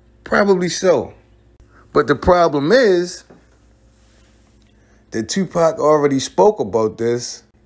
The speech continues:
and he damn sure didn't mention Snoop Dogg. <laughs> He said Suge gave him the money for a song, and they didn't even use it.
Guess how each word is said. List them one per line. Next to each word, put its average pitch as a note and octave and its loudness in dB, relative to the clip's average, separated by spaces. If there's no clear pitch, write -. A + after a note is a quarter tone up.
and A#2 -4
he A#2 -4
damn C#3 -2
sure B2+ 2
didn't B2+ 0
mention C#3 -2
Snoop F3 -2
Dogg. G3+ 2
<laughs> - -10
He F#3+ 2
said B2+ -2
Suge E3 0
gave D3+ 2
him D3+ -4
the D3+ -2
money G2+ -6
for D#3 2
a - 4
song, D3 0
and A#2+ -4
they B2+ -2
didn't C3+ -4
even C3 -2
use A#2 -4
it. E2+ -14